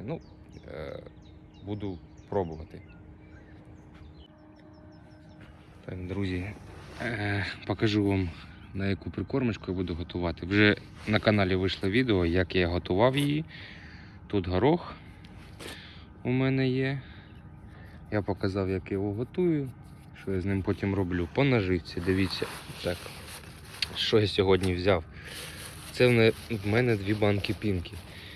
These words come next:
Та що ж таке?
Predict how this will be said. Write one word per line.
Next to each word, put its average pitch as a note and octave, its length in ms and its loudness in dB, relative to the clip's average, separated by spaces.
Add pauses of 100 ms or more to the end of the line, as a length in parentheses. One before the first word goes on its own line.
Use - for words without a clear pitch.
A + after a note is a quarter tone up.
(3750)
Та - 80 -6
що - 180 -4
ж - 180 -4
таке? - 260 -16